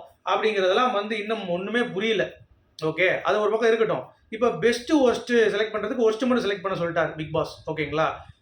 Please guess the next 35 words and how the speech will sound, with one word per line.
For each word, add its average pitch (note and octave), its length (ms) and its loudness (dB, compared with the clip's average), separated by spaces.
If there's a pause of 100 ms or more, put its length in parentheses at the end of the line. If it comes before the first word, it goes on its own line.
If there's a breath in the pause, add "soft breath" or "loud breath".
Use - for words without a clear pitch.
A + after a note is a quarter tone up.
அதுல B3 600 2
மெயினா B3+ 360 2
வந்து A3+ 340 2
ஒர்ஸ்ட்னு A#3 280 -4
சொன்னது G3 320 -2
வந்து F3+ 180 0
பாத்தீங்க D#3+ 340 0
அப்படின்னா D3 540 -2 (680)
ரெண்டு G3 280 0
பேர் G3 180 2
வந்து E3 260 -2
சொல்றாங்க. D#3+ 200 0
அதாவது, F3 260 2
மொத F#3+ 260 2
வந்து A3+ 180 2
எப்படி G#3 220 0
ஓட்டு G3+ 260 4
விழுதுன்னா F#3+ 540 0
சாண்ட்ராக்கு G#3 340 0
எல்லாரும் F#3 260 -2
சொல்றாங்க D#3 420 -4
மேக்ஸிமம். F3 420 -6
அடுத்து F#3 300 -4
வந்து G3 180 -2
திவ்யா G#3 360 -2
லீடிங் F#3+ 380 -2
இல்ல, D#3 360 -6 (300 soft breath)
ரம்யாக்கு A3+ 340 2
தான் A3+ 120 2
லீடிங் G#3+ 280 0
வருது. D#3 260 -4
உடனே F#3+ 320 0
சாண்ட்ராவும் G#3+ 640 0
திவ்யா, F#3+ 200 -2
"ஐயோ, G3+ 500 -2